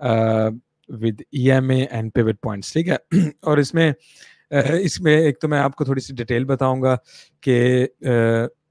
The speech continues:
इसकी आप किस टाइप की सेटिंग्स कर सकते हैं, कैसे इसको यूटिलाइज कर सकते हैं। लेकिन सारी डिटेल स्टार्ट करने से पहले कुछ ये बात आपको, अ, बताता चलूं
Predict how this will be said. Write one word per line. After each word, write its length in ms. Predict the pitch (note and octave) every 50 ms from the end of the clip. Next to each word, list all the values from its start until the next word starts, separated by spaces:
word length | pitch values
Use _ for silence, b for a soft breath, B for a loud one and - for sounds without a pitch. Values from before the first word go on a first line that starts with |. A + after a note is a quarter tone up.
| _ -
इसकी 220 | B2+ - - C#3+
आप 160 | C3+ A#2+ A#2 -
किस 260 | - C3 A#2+ - -
टाइप 180 | C3 A#2 A2
की 120 | - - C3
सेटिंग्स 380 | - B2+ A#2 - C3+ C3+ -
कर 120 | - - A#2+
सकते 340 | A2+ - B2 A2 - - B2
हैं, 200 | A#2+ A#2+ A#2 A2+
कैसे 260 | - A#2 A2 - A#2
इसको 200 | G#2+ - - A2
यूटिलाइज 440 | G#2+ A2 - - C3 B2+ B2 B2 -
कर 160 | - B2 A2+
सकते 320 | - - A2+ - - B2+
हैं। 200 | A#2 A#2+ A#2 A2 - _ _ _ _ _ _ _ _ _ _ _ _ _ - -
लेकिन 280 | B2+ - D3+ D3+ C3+ - b b b b b b b b b
सारी 260 | - E3 E3 E3+ E3+
डिटेल 300 | D3 D3 C3+ D#3 D3+ D3+
स्टार्ट 280 | - - D3+ C#3 C3+
करने 200 | C3+ - D3 D3
से 120 | C#3+ - -
पहले 240 | C#3+ C#3 C#3 C#3 C#3+
कुछ 360 | C#3 - C3+ - - - - _ -
ये 320 | C#3+ C3 B2 A#2+ C3+ D#3 D#3
बात 300 | C#3 C3+ B2+ B2+ - C#3+
आपको, 400 | C3+ B2 _ - C#3+ C3+ C3+ C#3
अ, 220 | - - C3+ A#2+
बताता 440 | A2 A2 A#2 A2 A#2 A2+ G#2+ C#3 C3+
चलूं 320 | B2 - B2 A2+ A#2 A#2